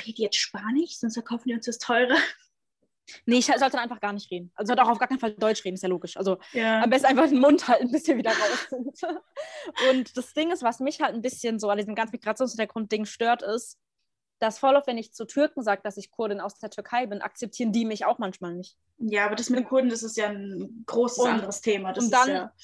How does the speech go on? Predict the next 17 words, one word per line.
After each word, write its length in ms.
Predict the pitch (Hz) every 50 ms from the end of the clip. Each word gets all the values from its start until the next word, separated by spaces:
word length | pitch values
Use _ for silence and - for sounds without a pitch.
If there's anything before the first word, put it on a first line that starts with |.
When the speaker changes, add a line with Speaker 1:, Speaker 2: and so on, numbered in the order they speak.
| - -
Speaker 2:
und 80 | 240
dann 180 | 247 247 240 226
komme 160 | - 269 254
ich 100 | 254 -
mir 100 | 254 233
irgendwie 180 | 220 226 240 214
doppelt 280 | 262 254 - 339 330 -
verarscht 460 | 226 - 233 226 254 262 - - -
vor, 200 | - 269 262 226
<laughs> 200 | 285 311 - _ _ _ - -
Speaker 1:
Mhm. 300 | 208 202 196 196 196 202
Speaker 2:
weil 120 | 226 -
ich 100 | 240 -
mir 100 | 277 254
so 120 | 208 226 214
denk, 260 | - 226 240 233 233
„Okay.“ 380 | 202 _ - - 220 262 330